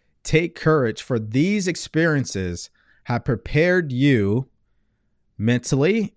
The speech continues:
and spiritually to get what you want in your life. You see, he's telling the story that your desire must be,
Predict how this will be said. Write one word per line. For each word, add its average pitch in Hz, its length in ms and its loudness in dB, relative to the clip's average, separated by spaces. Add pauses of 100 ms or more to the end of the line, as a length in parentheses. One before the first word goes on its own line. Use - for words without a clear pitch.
(100)
and 135 240 0
spiritually 113 840 0 (600)
to 139 120 -2
get 135 200 2
what 135 200 -6
you 139 60 2
want 127 180 0
in 110 60 -8
your 123 100 -2
life. 117 400 -6 (3500)
You 135 100 0
see, 165 440 0 (2000)
he's 151 260 -2
telling 233 360 -4
the 180 80 0
story 170 480 0
that 113 420 -6 (1800)
your 185 220 2
desire 147 640 0
must 135 440 -4
be, 123 400 -4